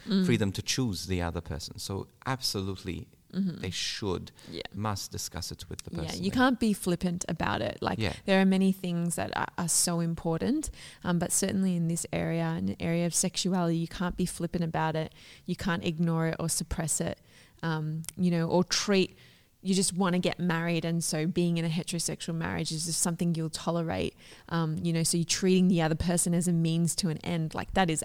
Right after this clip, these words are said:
Speaker 1: absolutely contrary to what the Catholic Church says and what the purpose and the value of marriage is. So it's a
Speaker 2: Very
Speaker 1: ve-,
Speaker 2: well answered.
Speaker 1: yeah, very tender and, um, complex one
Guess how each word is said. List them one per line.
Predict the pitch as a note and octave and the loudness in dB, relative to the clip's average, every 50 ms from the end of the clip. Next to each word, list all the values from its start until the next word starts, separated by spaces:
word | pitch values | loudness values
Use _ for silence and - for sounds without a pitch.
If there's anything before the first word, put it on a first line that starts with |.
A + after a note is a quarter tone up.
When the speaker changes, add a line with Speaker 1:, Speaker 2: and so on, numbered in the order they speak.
| - - | 2 2
Speaker 1:
absolutely | F#3 F#3 E3 - - F3+ F3 E3 - - A#2+ D#3 | 2 2 2 0 -2 0 0 -2 -2 0 -2 -2
contrary | D3+ - - - E3+ E3+ E3+ - - F3 - - - E3 | -2 -4 -2 0 2 2 2 0 -2 -2 -2 0 0 -2
to | - - F#3 | -2 -4 -6
what | G3 - | -4 -4
the | F3+ | -6
Catholic | F3+ - - D#3+ D#3 - E3 D#3+ | -6 -6 -6 -6 -6 -6 -6 -6
Church | - - - - - | -4 -6 -6 -4 -4
says | - - F3 F3 E3+ D#3+ - - - - - - - - - | -2 -2 0 0 0 -2 -4 -6 -8 -10 -20 -20 -20 -14 -6
and | - F3+ E3+ | -2 0 0
what | E3+ - - | 0 0 0
the | F3+ E3+ | -2 -4
purpose | - - - E3 E3+ - - E3+ E3 - - | -2 -2 0 0 0 0 -2 -4 -4 -4 -6
and | E3 D#3+ | -6 -6
the | D#3+ | -4
value | D3+ D#3 D#3 E3 E3 D#3+ D#3+ - | -4 -6 -6 -6 -6 -6 -6 -8
of | - F3 D#3+ F#3 | -8 -10 -8 -8
marriage | G3+ G#3 G#3 G3+ F#3 F3+ - - | -6 -6 -4 -4 -4 -6 -6 -6
is. | - A#1+ - - | -4 -4 -4 -2
So | - - - G#3 - F3+ E3+ - - - - - - _ _ - | -2 -2 -2 -2 -2 -2 -4 -4 -8 -16 -20 -20 -20 _ _ -14
it's | - - - | -8 -4 -4
a | G3 | -4
Speaker 2:
Very | - E3+ D#3+ A2 G#2 G2+ | -4 -2 -2 -2 0 0
Speaker 1:
ve-, | F#2 | 0
Speaker 2:
well | F#2 F#2 F2+ | 0 -2 -2
answered. | F2 F2 F2 - - - G#2+ | -4 -6 -6 -8 -10 -8 -6
Speaker 1:
yeah, | G#3 G3 F#3 F#3 F3+ | -4 -4 -2 -4 -2
very | F3 F#3 F#3 F#3+ F#3+ F#3 G#3+ - | -2 0 0 0 0 -2 -2 -4
tender | - - F#3+ E3+ E3+ F3+ F3+ E3 D#3+ | -4 -2 0 0 0 0 0 -2 -2
and, | D#3+ D3+ D3 C#3+ - | -2 -4 -4 -4 -4
um, | - - C3+ C3+ C3+ B2 A2+ A2 D#3+ D3 - - - - - - | -6 -6 -6 -6 -6 -8 -8 -8 -8 -10 -12 -16 -20 -20 -14 -8
complex | - - F#3 E3+ F3 - - F3 - - - - | -2 0 2 2 2 0 0 0 -2 0 -2 -2
one | - C#3+ C#3 C3+ D#3+ F3 D#3 | -2 -2 -2 0 0 -2 -2